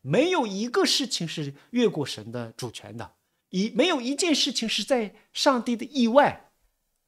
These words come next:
当然，这个上帝的旨意里面有上帝喜悦的旨意，上帝筹定的，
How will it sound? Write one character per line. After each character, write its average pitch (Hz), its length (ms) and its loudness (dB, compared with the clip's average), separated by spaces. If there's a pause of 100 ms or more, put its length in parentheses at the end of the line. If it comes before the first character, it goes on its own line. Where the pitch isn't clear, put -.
(480)
当 254 160 6
然， 269 100 6
这 - 140 0
个 - 140 4
上 269 280 4
帝 262 140 0
的 226 100 -2
旨 - 200 -2
意 220 160 0
里 131 100 -4
面 131 140 0
有 131 100 0
上 214 260 -2
帝 214 120 -4
喜 - 240 0
悦 180 120 0
的 160 120 -4
旨 120 160 -10
意， 117 40 -4
上 202 240 0
帝 185 140 -4
筹 127 320 -4
定 196 300 0
的， 107 160 -8